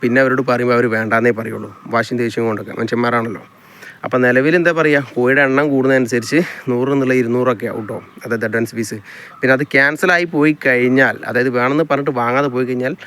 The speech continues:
അഡ്വാൻസ് ഫീസ് നൂറ് രൂപ ഒരു തുകയാണല്ലോ, ചെറിയ തുകയാണല്ലോ. അപ്പം അത് നമ്മൾ തിരിച്ചു തരുന്നതായിരിക്കില്ല കേട്ടോ, അത് ഇപ്പോഴേ പറയുന്നുണ്ട്. അത് നമുക്ക് വളരെയധികം ബുദ്ധിമുട്ട് പ്രശ്നം ഉണ്ടാകുന്നുണ്ട്. പിന്നെ ഞാനെന്തിനും ഈ ഒരു പ്രശ്നം ഇല്ലാതിരിക്കാൻ വേണ്ടിയിട്ട് ഞാൻ നിലവിൽ എന്താണ് ചെയ്യുന്നതെന്ന് വെച്ച് കഴിഞ്ഞാൽ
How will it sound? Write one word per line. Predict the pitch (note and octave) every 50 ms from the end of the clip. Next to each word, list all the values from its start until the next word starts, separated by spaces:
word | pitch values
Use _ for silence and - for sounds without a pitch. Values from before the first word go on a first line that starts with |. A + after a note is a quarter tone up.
| - - - - -
അഡ്വാൻസ് | A#2 A#2+ B2+ B2+ C3+ -
ഫീസ് | D3+ C#3+ E3 E3+ E3 - -
നൂറ് | E3 E3 E3 E3+ F3+ G3+ - - - - E3
രൂപ | E3+ E3 E3+
ഒരു | D#3+ D#3+
തുകയാണല്ലോ, | D#3 D3+ D3 C3+ B2+ A#2 A2+ G#2+
ചെറിയ | B2+ B2+ C3 B2
തുകയാണല്ലോ. | C3 B2 A#2+ A2 G#2+ F#2+ E2 E2+ - - - -
അപ്പം | G#2+ C3+ D#3 E3 - - -
അത് | B2+ C#3+ C#3+
നമ്മൾ | C#3 C3+ C3+ B2 C3
തിരിച്ചു | A2+ A2 - B2+ B2
തരുന്നതായിരിക്കില്ല | A#2 A2 A2+ A2+ A2+ A2 G#2+ G#2+ G#2 G#2 G2 A2 A2 G#2+ G#2
കേട്ടോ, | G2+ - G2+ F#2+ F#2 A2
അത് | A#2 B2
ഇപ്പോഴേ | G#2+ - A2 A2+ A#2+ A2+ A2+
പറയുന്നുണ്ട്. | A2 A2 A2 G#2+ G#2+ G#2 G2+ G2 A2 - - - - - - - - -
അത് | B2 B2 A#2+
നമുക്ക് | B2 C3 B2+ D3 C3+
വളരെയധികം | B2+ B2+ C3 D3 D3+ D3+ D3+ D#3 D3+ D3
ബുദ്ധിമുട്ട് | C#3 C3 C3 B2+ C#3 C#3+ C#3
പ്രശ്നം | B2 - B2+ A#2
ഉണ്ടാകുന്നുണ്ട്. | A2 G#2 F#2+ G#2 G#2+ - - B2+
പിന്നെ | B2+ C3+ D3+ D#3 D3+ D3
ഞാനെന്തിനും | C#3+ D3+ E3 F3+ F3 E3 E3 D#3+ D#3 - - - - - - -
ഈ | C#3+ D#3 E3
ഒരു | E3 -
പ്രശ്നം | C#3+ - - D#3 D3 C3+
ഇല്ലാതിരിക്കാൻ | C3 C#3 C#3+ C#3+ C#3+ C#3 C3 C#3 C3+ C3+ C3
വേണ്ടിയിട്ട് | B2 A#2 A#2+ A#2+ C3+ B2 A#2+
ഞാൻ | A#2+ C3+ C3+
നിലവിൽ | B2 A#2+ B2 C3 C#3 C#3 C3
എന്താണ് | B2+ C3 B2+ C3 A#2+ -
ചെയ്യുന്നതെന്ന് | A#2+ A#2 A#2 A#2+ A#2+ B2+ B2+ A#2+
വെച്ച് | A2+ - A2+
കഴിഞ്ഞാൽ | A2 A2 A2 A2 A2 A#2